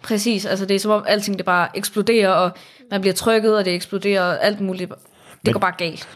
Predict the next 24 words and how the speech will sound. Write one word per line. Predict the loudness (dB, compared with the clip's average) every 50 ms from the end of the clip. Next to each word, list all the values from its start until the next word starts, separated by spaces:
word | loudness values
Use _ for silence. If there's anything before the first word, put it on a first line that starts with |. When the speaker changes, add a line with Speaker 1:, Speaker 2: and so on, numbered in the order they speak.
| -4
Speaker 2:
men | -2 0 0 2
hele | 2 2 4 4 2
den | 2 2 0 0
proces | 0 -4 -4 0 2 2 4 2 2
i | 2 0
at | 0 0
blive | 0 -2 -4 -2
fastholdt | 2 2 2 2 2 0 0 0 0 0 -4
og | -8 -4 0
bæltefixeret | 2 2 2 2 0 -2 -4 -2 -2 -2 0 0
er | 0
vel, | 0 -2 -2 -2
er | -2 0 2
jo | 4 4
også | 4 4 4 2
selvforstærkende, | 2 2 2 2 2 0 -2 0 -2 -2 -4 -4 -6 -8 -6
forestiller | -4 0 2 2 2 2 0 -2 -4 -2
jeg | -4 -6 -6
mig. | -10 -12 -14 -16 -10 -6
Altså, | -6 -6 -2
Speaker 1:
Det | 0 2
Speaker 2:
der | 2 4
Speaker 1:
er | 4 2
det. | 0 -4